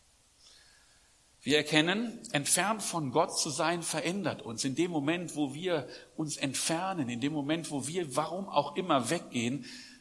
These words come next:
macht das was mit uns. Und irgendwie stumpfen wir ab. In Jona eins, Vers fünf bis sechs heißt es dann, Jona war in den untersten Schiffsraum hinabgestiegen,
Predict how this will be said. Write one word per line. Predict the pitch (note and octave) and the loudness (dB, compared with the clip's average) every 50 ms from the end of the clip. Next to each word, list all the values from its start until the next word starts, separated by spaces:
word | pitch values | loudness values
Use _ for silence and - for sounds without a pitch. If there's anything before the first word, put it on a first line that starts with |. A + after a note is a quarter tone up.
| - - - | -20 -20 -10
macht | - C3 D#3 F3 - - - - | -4 -2 -2 -2 -2 -2 -2 -2
das | F3+ C#3+ - - - | -2 0 -2 -2 -2
was | - - - - | -4 -6 -6 -8
mit | - - - - | -8 -10 -14 -14
uns. | - - - - - - - - - - - - - - - - - - - - | -16 -16 -12 -10 -8 -8 -8 -8 -10 -12 -18 -20 -20 -20 -20 -20 -20 -20 -12 -4
Und | - D3 - | -4 -2 2
irgendwie | - F#3+ A3+ A#3 G3 G3+ D3+ D3 F#3+ G3+ G#3 G#3+ G#3 - - - - - - - - - - | 4 4 4 4 2 0 2 4 4 6 4 4 2 -2 -8 -14 -16 -18 -20 -20 -20 -16 -4
stumpfen | - - - - - G#3+ G#3+ G#3 - - G3+ F3+ D#3 | 2 4 4 6 6 4 4 4 2 2 2 0 2
wir | E3 F3 E3+ | 2 2 2
ab. | F3+ F#3 - - - - - - - - - - - - - - - - _ _ _ - | 2 0 -2 -4 -8 -8 -10 -12 -14 -20 -20 -20 -20 -20 -20 -20 -20 -20 _ _ _ -4
In | D3+ D3+ | -2 2
Jona | D#3 D3+ E3+ F#3 G3 F3+ E3+ E3 E3+ E3 - - - - - - - - - - - - - _ _ _ | 4 4 4 4 6 6 6 6 6 4 2 -6 -12 -14 -16 -20 -20 -20 -20 -20 -20 -20 -20 _ _ _
eins, | - E3 E3+ F3 E3+ - | 2 4 4 4 4 2
Vers | - F3 D#3 - | 2 2 2 2
fünf | - G3 F#3 - | 0 0 -2 0
bis | - E3+ C#3+ - | 0 2 4 4
sechs | F3+ F3+ F3+ - - - | 4 2 2 0 2 4
heißt | E3 E3 D#3+ - - | 4 4 4 2 0
es | C#3 - - | 0 4 6
dann, | D#3+ C#3+ C#3 C3+ | 6 6 6 6
Jona | B2+ C3 D#3+ G#3 A#3+ A3+ G3 - - D#3+ D#3+ D#3 | 4 4 4 4 4 2 2 2 0 0 0 2
war | - D#3 E3 F#3 - - | 2 4 4 4 4 2
in | - - | 2 2
den | C3+ C3 A#2+ B2 - - | 2 2 0 0 -2 0
untersten | - A#3 B3 B3+ A#3+ G#3 F#3+ - - - F3 D#3 | 0 0 2 2 0 0 -2 -2 -4 -6 -2 0
Schiffsraum | - - A3 A3 - - - - - - C3+ C#3+ C#3+ C#3+ | 2 2 2 0 0 -2 -2 0 2 4 4 6 4 2
hinabgestiegen, | C#3 D#3 D#3+ D#3+ F3 G#3 G#3+ - - - C#3 - - - - C#3 C#3 C3 C3+ D3+ D3 D3 | 0 -2 0 2 2 0 0 -2 -2 0 2 2 2 2 2 0 0 0 -2 -4 -4 -6